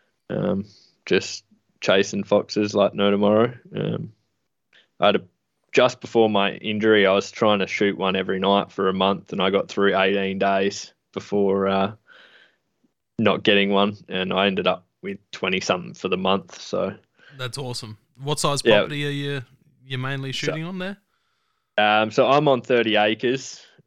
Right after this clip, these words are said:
Speaker 1: um, at my place, um, and a lot of that was here, but I've also got five thousand acres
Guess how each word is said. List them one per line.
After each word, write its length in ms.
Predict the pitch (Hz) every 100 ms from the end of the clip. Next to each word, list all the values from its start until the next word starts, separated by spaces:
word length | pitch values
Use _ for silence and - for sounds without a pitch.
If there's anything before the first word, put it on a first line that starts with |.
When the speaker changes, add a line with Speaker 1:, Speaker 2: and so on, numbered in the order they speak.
| _
Speaker 1:
um, 440 | 101 98 95 95 87 -
at 180 | 98
my 200 | 101 101
place, 520 | 104 104 98 113 - - 98
um, 340 | 98 92 90 -
and 120 | 95
a 40 |
lot 220 | 101 101 98
of 60 |
that 140 | 95 95
was 120 | -
here, 480 | - 98 98 101 104 _ -
but 80 |
I've 100 | 98
also 340 | 101 101 - 92
got 260 | 92 - -
five 260 | 92 92
thousand 340 | - 95 92 95
acres 540 | 92 - 98 -